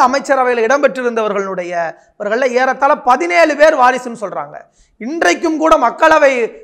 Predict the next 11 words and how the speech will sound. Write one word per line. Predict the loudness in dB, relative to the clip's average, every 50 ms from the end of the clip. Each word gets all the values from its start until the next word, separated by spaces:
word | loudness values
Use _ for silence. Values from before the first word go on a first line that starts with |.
| -12
உறுப்பினர்களாக | -6 -4 -4 -4 -2 2 2 4 4 4 4 4 4 4 2
இருக்கக்கூடியவர்களில் | 0 -2 -6 -8 -8 -6 -6 -4 -4 -4 -6 -8 -6 -4 -2 -2 -4 -4 -10 -18 _ _ -14
முப்பத்தைந்து | -14 -8 -2 0 0 0 2 2 0 0 0 -2 -4 -2 0 -2 -2 -4 -8 -18 -20 _ _ _ 2
பேருக்கு | 6 6 6 6 4 2 -4 -4
மேல | -2 -2 0 0 0 0
வந்து | 0 -2 -2 0
வாரிசுகளாக | 4 4 4 4 2 0 -2 2 2 2 2
இருக்கிறார்கள். | 2 -2 -4 -4 -4 -6 -6 -6 -8 -12 -18 -18 _ _ _ _ _ -12
ஆனால், | -10 -8 -6 -4 -4 -4 -4 -6 -8 -16 -14 -14
இவர்கள் | -6 -2 2 2 4 4 4 2
வந்ததற்கும் | 2 0 -2 0 0 0 0 -2 -4 -6 -8 -8 -8